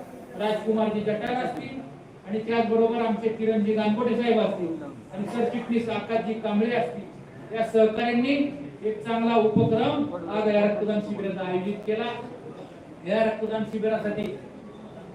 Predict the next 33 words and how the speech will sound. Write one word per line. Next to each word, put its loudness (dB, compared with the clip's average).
भरपूर 4
तरुण 2
सहकारी 0
या 2
ठिकाणी -2
आलेले 4
आहेत. -2
जे 4
रक्तदान 0
करणार 2
आहे, 2
जे 6
रक्तदान 2
करणार 2
आहे, 4
त्यांना 0
मी 2
मनपूर्वक 0
कार्यकर्त्यांना 2
या 2
ठिकाणी 2
शुभेच्छा 6
देतो. 2
शेवटी 0
रक्त 2
हे 4
कोणत्याही 2
कारखान्यामध्ये 0
तयार 4
होत 6
नाही, -2
मानवानेच 2
मानवाला 2